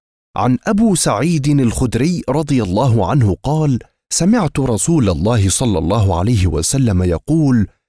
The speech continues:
'من رأى منكم منكرا فليغيره بيده، فإن لم يستطع فبلسانه، فإن لم يستطع فبقلبه، وذلك أضعف الإيمان.'"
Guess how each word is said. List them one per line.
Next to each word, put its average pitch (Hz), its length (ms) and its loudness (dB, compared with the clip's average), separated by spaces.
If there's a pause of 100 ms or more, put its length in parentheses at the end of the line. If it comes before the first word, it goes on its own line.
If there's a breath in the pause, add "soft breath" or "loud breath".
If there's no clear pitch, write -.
(160)
'من 135 220 2
رأى 156 460 0
منكم 123 720 0
منكرا 143 680 0
فليغيره 120 840 0
بيده، 92 560 -4 (440)
فإن 269 400 0
لم 165 200 2
يستطع 104 680 -2 (220)
فبلسانه، 170 880 0 (460)
فإن 233 420 0
لم 165 220 2
يستطع 120 760 -2 (340 soft breath)
فبقلبه، 175 800 0 (280)
وذلك 175 720 0
أضعف 117 420 0
الإيمان.'" 123 680 0